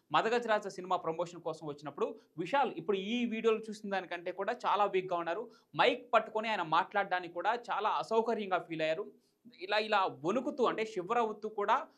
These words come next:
ఆయన ఆ ప్రమోషన్‌లో పాల్గొనడం జరిగింది. ఒకసారి ఆ వీడియో కూడా చూద్దాం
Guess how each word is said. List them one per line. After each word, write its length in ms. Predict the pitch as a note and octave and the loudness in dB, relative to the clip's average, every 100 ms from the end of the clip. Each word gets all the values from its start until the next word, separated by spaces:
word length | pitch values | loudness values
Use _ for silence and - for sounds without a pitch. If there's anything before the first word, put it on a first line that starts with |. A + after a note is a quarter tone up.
| _ - | _ -2
ఆయన 160 | F3 | 4
ఆ 120 | E3+ E3 | 4 4
ప్రమోషన్‌లో 460 | G3 A#3+ A#3+ A3+ A3 | 2 4 2 0 2
పాల్గొనడం 480 | F#3+ F3+ F3+ E3+ D#3 | 2 2 0 -6 -10
జరిగింది. 340 | B2+ B2 - _ _ _ | -12 -14 -20 _ _ _
ఒకసారి 320 | F#3 F#3 D4 G#3+ | 2 8 12 12
ఆ 80 | A#3+ | 12
వీడియో 260 | C#4+ C4+ | 10 6
కూడా 200 | B3 A3 | 6 6
చూద్దాం 320 | A3 F#3 A3+ | 0 0 0